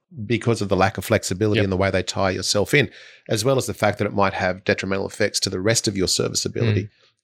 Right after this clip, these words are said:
Speaker 1: which is another
Speaker 2: Yeah.
Speaker 1: conversation. I think at the end of the day, once again, the collaboration between all your key service providers will give you better direction than
Speaker 2: Hmm.
Speaker 1: just, you know, any product, any house, any state, any time.
Speaker 2: Yeah,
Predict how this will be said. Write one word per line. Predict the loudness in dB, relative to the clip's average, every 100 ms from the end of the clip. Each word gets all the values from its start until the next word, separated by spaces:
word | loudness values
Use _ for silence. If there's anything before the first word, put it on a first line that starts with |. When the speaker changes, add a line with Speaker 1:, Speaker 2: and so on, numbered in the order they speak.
| _
Speaker 1:
which | -2 0
is | 2
another | 4 2
Speaker 2:
Yeah. | 2
Speaker 1:
conversation. | 0 0 2 0 0 -6 -4
I | 2
think | 2 0 -10 -20 -20 -20 -20 _ _
at | -6
the | -2
end | 0
of | 0
the |
day, | 2 0
once | 0 -2 -2
again, | 0 0 0
the |
collaboration | -2 -2 0 0 0 -2 -4
between | -6 -2 0 0 -4
all | 0 2 2
your | 0 -2
key | -2 0 0 -4 _ _ _ _
service | -2 2 2 0
providers | -4 0 2 2 0 -2 _ _ _ _ _
will | -2 -2
give | 0 0
you | 0 -2
better | 0 0 2
direction | 2 0 0 -2 0
than | 0 2
Speaker 2:
Hmm. | 2 2 0
Speaker 1:
just, | 0 0 -2 -10 _ _ _ -14
you | -4 -2
know, | -2 -4
any | -2 -2
product, | 0 2 2 0 -2
any | 0 0
house, | 0 -2 -4 -6
any | -4 -4
state, | -2 -2 -4
any | -4 -6
time. | -8 -12 -6
Speaker 2:
Yeah, | 2 2